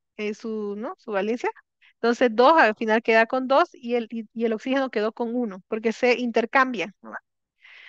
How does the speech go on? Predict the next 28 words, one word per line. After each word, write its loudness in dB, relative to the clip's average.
La 6
sal 4
de 6
mesa 2
común, -2
cloruro -2
de 4
sodio, -2
es 2
un -4
compuesto 0
químico 0
formado 6
por 2
sodio 0
y -6
cloro 0
en -4
una -2
proporción -6
de -2
uno -4
y -6
uno. -14
¿Ya? -4
Ya 4
tenemos 0
acá. 4